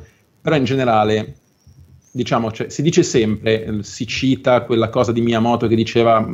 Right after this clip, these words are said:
"Super Mario sessantaquattro doveva essere divertente anche solo giocato nel,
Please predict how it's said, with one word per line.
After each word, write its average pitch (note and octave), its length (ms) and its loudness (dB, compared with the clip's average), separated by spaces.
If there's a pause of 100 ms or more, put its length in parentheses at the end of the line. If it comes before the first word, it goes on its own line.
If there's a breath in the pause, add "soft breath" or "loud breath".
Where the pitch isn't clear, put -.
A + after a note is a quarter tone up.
"Super - 260 -6
Mario C3 180 0
sessantaquattro B2+ 760 -4 (360 loud breath)
doveva B2+ 280 2
essere C3+ 240 0
divertente B2+ 640 0
anche A#2+ 260 -2
solo A#2+ 300 0
giocato A2+ 540 0
nel, F#2+ 600 0